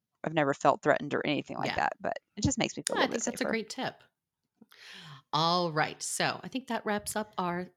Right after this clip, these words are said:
Speaker 2: thoughts on solo trips at Walt Disney World. Um,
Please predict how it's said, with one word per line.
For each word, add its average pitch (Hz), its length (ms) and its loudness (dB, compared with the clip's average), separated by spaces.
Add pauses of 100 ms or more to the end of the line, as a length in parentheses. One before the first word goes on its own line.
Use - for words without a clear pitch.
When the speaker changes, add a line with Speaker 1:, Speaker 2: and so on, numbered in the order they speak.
(120)
Speaker 2:
thoughts 190 440 -4
on 156 260 -2
solo 190 340 0
trips 185 260 -6
at 190 60 -4
Walt 175 140 -4
Disney 151 240 0
World. 135 500 0
Um, 156 600 4